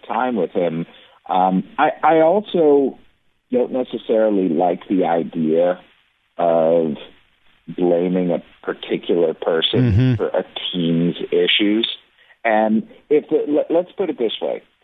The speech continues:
Speaker 1: Uh, let's flip the Mariners record. And I know I'm living in a hypothetical world here, but let's say the Mariners are eighteen and fourteen as opposed to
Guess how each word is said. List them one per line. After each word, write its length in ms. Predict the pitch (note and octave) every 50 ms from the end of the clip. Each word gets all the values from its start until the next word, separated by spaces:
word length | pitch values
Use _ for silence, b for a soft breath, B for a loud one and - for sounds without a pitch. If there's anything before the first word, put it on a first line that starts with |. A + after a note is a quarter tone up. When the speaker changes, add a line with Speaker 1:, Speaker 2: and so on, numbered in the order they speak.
| _ _ _ _ -
Speaker 1:
Uh, 40 | B2+ - -
let's 200 | - D3+ E3 - - - -
flip 200 | G3 G3 G3 - -
the 80 | F3
Mariners 520 | D3 C3+ B2+ B2 B2 B2 A#2 G#2+ G2+ G2 -
record. 280 | A2+ G2+ F2+ - F#2+ F2+
And 80 | G#2+
I 80 | A#2 A#2+
know 160 | C3 C#3+ C#3+
I'm 140 | C#3+ C#3 B2
living 220 | B2 A#2+ A#2+ A2
in 80 | G#2+ G2
a 60 | F#2+
hypothetical 640 | G2 G2 F#2+ - - - G#2+ E2+ D#2 - - D#2+ B1
world 260 | B1 C2+ - - - -
here, 120 | - -
but 80 | G2+ B2
let's 200 | C#3 F#3+ G3 -
say 100 | G#3+ F#3
the 80 | F3 D#3
Mariners 540 | B2 A#2+ A#2+ B2 B2+ B2 A#2 G#2+ F#2+ -
are 180 | G2+ - - G#2
eighteen 420 | G#2+ G#2 G#2 - - A#2 G#2+ G2+
and 140 | F#2+ F2 E2 - -
fourteen 480 | A#2 G2+ F#2 - - - F2+ E2+ D#2+
as 100 | D#2+ C#2+ - -
opposed 280 | - - G2+ F#2+ -
to 40 | -